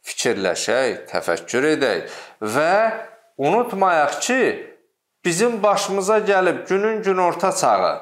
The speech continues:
indi iyirmi birinci əsr telefon vasitəsi ilə bəzən günün günorta çağı gedəcəyimiz ünvana bir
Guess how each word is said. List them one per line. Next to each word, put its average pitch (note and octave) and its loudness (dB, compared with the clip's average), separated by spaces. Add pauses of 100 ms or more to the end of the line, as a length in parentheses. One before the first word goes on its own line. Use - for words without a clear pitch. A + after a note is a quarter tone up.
(2000)
indi D3 0
iyirmi D#3+ 2
birinci D#3 0
əsr F3 -2
telefon D3+ 0 (760)
vasitəsi B2 2
ilə F#2+ -2 (520)
bəzən F3+ 0
günün D#3+ -4
günorta D3 0
çağı G#2 2 (400)
gedəcəyimiz D3+ 0
ünvana C3+ 2 (420)
bir G#3 2